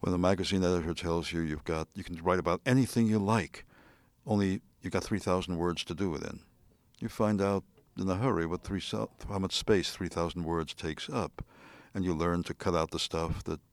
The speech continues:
doesn't have to be there. But I have a, I can't say that the nonfiction comes from a different place or a different side of my brain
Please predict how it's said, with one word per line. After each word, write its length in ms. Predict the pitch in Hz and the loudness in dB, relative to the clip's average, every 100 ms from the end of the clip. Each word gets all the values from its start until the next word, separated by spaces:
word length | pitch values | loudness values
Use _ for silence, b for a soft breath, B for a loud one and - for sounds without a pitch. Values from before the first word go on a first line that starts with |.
| _ _ | _ _
doesn't 240 | - 87 82 | -4 -2 -2
have 240 | 80 80 | -4 -6
to 80 | - | -6
be 180 | 78 131 | -4 -4
there. 340 | 80 76 73 - B B B B B B B B B | -4 -8 -10 -18 B B B B B B B B B
But 340 | 98 101 95 95 - _ _ _ _ _ _ _ - | 0 4 6 4 -4 _ _ _ _ _ _ _ -4
I 80 | 101 | 0
have 180 | 131 165 | 2 4
a, 200 | 117 101 _ _ _ _ - | 4 2 _ _ _ _ -6
I 60 | |
can't 240 | 127 190 170 | 4 4 6
say 340 | - 190 147 | 6 6 6
that 220 | 92 95 | 6 2
the 100 | - | 0
nonfiction 840 | 95 107 131 - 90 - - 82 80 b b b b b b | 2 4 4 0 -4 -4 -4 -4 -6 b b b b b b
comes 360 | - 113 110 101 | -2 2 4 4
from 540 | - - 92 90 85 - _ _ _ _ _ _ _ _ | 0 0 2 2 0 -4 _ _ _ _ _ _ _ _
a 60 | 101 | -2
different 380 | 110 101 101 - | 0 2 0 0
place 440 | 95 98 - - | 2 2 0 -6
or 440 | 95 85 82 80 - b b b b _ | -4 -2 0 -2 -6 b b b b _
a 60 | 113 | -6
different 340 | 92 - 101 | -2 -2 0
side 260 | - 98 95 | 0 2 2
of 80 | 85 | 2
my 140 | 87 | 0
brain 600 | 87 87 117 95 73 76 | 0 -2 0 0 -2 -6